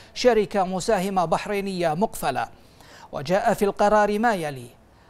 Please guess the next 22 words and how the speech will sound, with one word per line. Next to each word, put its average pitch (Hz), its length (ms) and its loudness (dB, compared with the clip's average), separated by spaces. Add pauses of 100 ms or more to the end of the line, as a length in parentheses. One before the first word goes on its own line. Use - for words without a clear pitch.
(140)
المادة 240 560 2
الأولى: 170 420 -6 (300)
يعاد 180 380 0
تشكيل 208 380 -4
مجلس 196 380 -4
إدارة 190 600 0
شركة 190 540 -2
بورصة 185 420 0
البحرين 196 640 0 (100)
شركة 185 480 -2
مساهمة 185 760 0 (100)
بحرينية 190 680 -2
مقفلة، 208 540 2 (420)
وذلك 247 440 4
على 185 400 4
النحو 170 340 -4
الآتي: 147 500 -4 (720)
السيد 240 440 4
عبد 202 200 -2
الكريم 214 420 -2
أحمد 185 300 -4
بوشيري، 156 500 -4